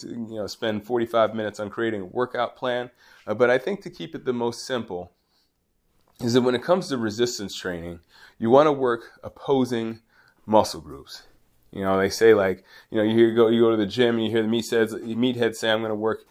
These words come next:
you know, back, bis, and tris," you know? Or you hear people saying, "I'm gonna do, you know, glutes and, glutes and quads today," or "glutes and hammies today."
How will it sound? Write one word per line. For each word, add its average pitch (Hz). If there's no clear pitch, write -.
you 104
know, 98
back, 104
bis, 101
and 87
tris," 80
you 92
know? 107
Or 98
you 101
hear 113
people 110
saying, 104
"I'm 101
gonna 101
do, 101
you 107
know, 95
glutes 127
and, 95
glutes 139
and 107
quads 117
today," 90
or 92
"glutes 117
and 101
hammies 110
today." 92